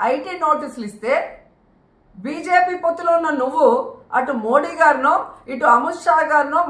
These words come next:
మాట్లాడి చంద్రబాబు నాయుడు పవిత్రుడు, తప్పు చేయలేదు, స్కిల్ స్కామ్ జరిగింది కానీ ఆయన చేయలేదని చెప్పి విడిపించొచ్చు కదా. అది వదిలేసి జగన్మోహన్ రెడ్డి అక్రమ కేసులు పెట్టాడు, జగన్మోహన్ రెడ్డి అక్రమంగా లోపల పెట్టాడు. దీంట్లో జగన్ అన్నకి ఏం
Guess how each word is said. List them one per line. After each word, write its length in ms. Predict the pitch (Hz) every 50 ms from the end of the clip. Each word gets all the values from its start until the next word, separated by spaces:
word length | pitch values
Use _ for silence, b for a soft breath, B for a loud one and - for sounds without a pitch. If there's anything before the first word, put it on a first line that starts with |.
| 269
మాట్లాడి 540 | 254 262 294 294 - 330 320 311 311 302 269 226 - - - - _ -
చంద్రబాబు 480 | 269 254 254 294 302 302 330 320 320 311 311
నాయుడు 280 | 302 302 302 294 285 262 233 - -
పవిత్రుడు, 460 | 208 214 262 262 226 320 320 320 330 359 349 - - 247
తప్పు 200 | 226 226 294 285 254
చేయలేదు, 460 | 302 294 302 302 302 302 311 302 349 359 - - - - _ _ _ _ _ _ _
స్కిల్ 240 | _ 285 302 330 320
స్కామ్ 280 | - 349 349 339 339 - 320
జరిగింది 280 | 302 311 320 311 302 311
కానీ 120 | 311 311 285
ఆయన 120 | 269 247 277
చేయలేదని 400 | 285 294 320 320 320 330 320 - 330
చెప్పి 240 | 330 330 - 339 320
విడిపించొచ్చు 560 | 320 - - - 392 - - 403 - - 277 294
కదా. 180 | 262 269 302 370 392 330 285 - - - _ _ _ _ _ _ -
అది 220 | - 240 269 339 349
వదిలేసి 500 | 349 359 370 349 349 349 349 339 339 320 311 311 - - - _ _ 196 233
జగన్మోహన్ 540 | 233 220 262 262 262 269 262 254 262 262 262
రెడ్డి 140 | 254 262 254 254
అక్రమ 260 | 262 302 302 - 247 285 311
కేసులు 260 | 302 302 311 - 320 311 302
పెట్టాడు, 380 | 285 - - 311 311 - - - - - - _ 196 226
జగన్మోహన్ 500 | 254 254 269 269 262 269 262 269 262 262
రెడ్డి 140 | 262 254 262 247
అక్రమంగా 420 | 247 - - 320 320 320 320 320 311 302
లోపల 260 | 311 311 311 311 311 302 302
పెట్టాడు. 360 | 294 302 302 302 294 302 320 - - _ _ _ _ _ _ _ _ _ _ _ _
దీంట్లో 240 | 262 320 330 339 339 - - 277
జగన్ 240 | 254 277 311 339 349
అన్నకి 240 | 359 370 370 - 330 320
ఏం 60 | 349